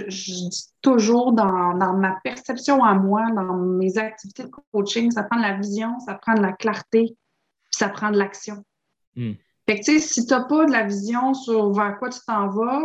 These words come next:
Speaker 1: t-, t'as, puis que c'est soit clair, tu sais, ton objectif, il est clair, ben, c'est clair, tes actions vont s'en aller n'importe où. Fait que c'est un peu le même principe.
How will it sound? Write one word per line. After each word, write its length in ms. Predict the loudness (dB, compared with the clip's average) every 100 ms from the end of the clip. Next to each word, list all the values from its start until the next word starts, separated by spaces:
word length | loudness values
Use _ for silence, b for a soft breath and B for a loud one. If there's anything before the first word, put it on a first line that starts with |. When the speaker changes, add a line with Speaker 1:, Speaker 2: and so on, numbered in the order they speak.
| -4 _
Speaker 1:
t-, 160 | -8 -6
t'as, 160 | -6 -6
puis 340 | -6 -4 -4
que 80 | -4
c'est 240 | -4 2 2
soit 360 | 2 -2 -2
clair, 480 | -2 0 0 0 -2
tu 80 | -4
sais, 40 |
ton 220 | -4 0 0
objectif, 640 | 2 0 -2 -6 -8 0
il 60 | 0
est 80 |
clair, 540 | 2 0 0 0 -2 -6 B B B _
ben, 580 | -2 0 0 0 -2 -2
c'est 220 | -4 -6
clair, 200 | -4 -6
tes 240 | -2 -2 -2
actions 380 | -6 -8 -4
vont 120 | -2 -2
s'en 200 | -4 -2
aller 160 | 2
n'importe 420 | 4 2 -2 0
où. 140 | 2 2 0
Fait 120 | -6
que 60 | -6
c'est 80 | -4
un 120 | -2
peu 120 | 0
le 60 | 0
même 180 | 0
principe. 480 | -2 -4 -6 -8 -10